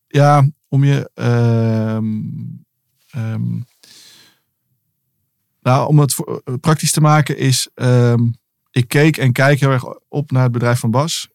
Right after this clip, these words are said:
Eh, het is, denk ik, veel strakker georganiseerd dan, dan Newbie. Eh, financieel, eh, strakker.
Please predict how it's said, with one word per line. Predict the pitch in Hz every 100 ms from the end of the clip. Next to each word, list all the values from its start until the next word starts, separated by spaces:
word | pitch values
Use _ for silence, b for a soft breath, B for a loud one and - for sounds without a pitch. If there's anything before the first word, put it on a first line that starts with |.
| _
Eh, | 123 117 113 110 107 107
het | 110
is, | 117 110 - _ -
denk | 123 113
ik, | 113
veel | 127 120
strakker | - - 135 -
georganiseerd | 131 - 117 113 120 117
dan, | 117 110 107
dan | 107 110
Newbie. | 123 135 127 139 b b b b b b _
Eh, | 110 110 104 104
financieel, | - 113 110 127 123 113 - - 53 -
eh, | 120 113 110
strakker. | 120 - 135 131 127 110 113 117